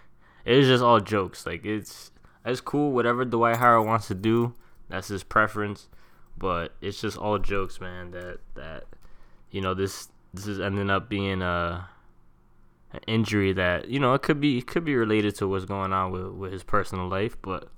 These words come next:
you know, that's, that's just something that I <laughs> wanted to start off with that I thought cracked me up. So definitely just Google,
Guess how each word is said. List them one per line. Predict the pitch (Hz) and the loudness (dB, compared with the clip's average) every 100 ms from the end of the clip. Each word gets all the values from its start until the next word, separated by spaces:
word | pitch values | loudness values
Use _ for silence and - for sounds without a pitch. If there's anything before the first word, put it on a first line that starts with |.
| - - - - - - - - | -20 -20 -18 -18 -18 -20 -20 -18
you | 107 | -14
know, | 87 85 - | -12 -14 -10
that's, | 107 110 104 - - _ _ - | -4 -4 -4 -12 -20 _ _ -10
that's | 117 113 | -4 -2
just | 113 - | -2 0
something | 113 107 | 2 4
that | 101 | 8
I | 101 | 8
<laughs> | 98 - | 10 10
wanted | 117 | 8
to | 104 | 2
start | - 110 101 | 0 0 4
off | 101 101 | 4 4
with | 98 98 | 0 2
that | 92 | 2
I | 95 | 2
thought | - 95 | 0 -2
cracked | - 98 95 | 0 -2 -2
me | 98 98 | -4 -4
up. | 98 - - - - - | -4 -8 -20 -20 -20 -12
So | 107 | -8
definitely | 95 110 - 101 | -2 -2 -2 -4
just | 139 139 | -4 2
Google, | 156 151 143 | 6 6 6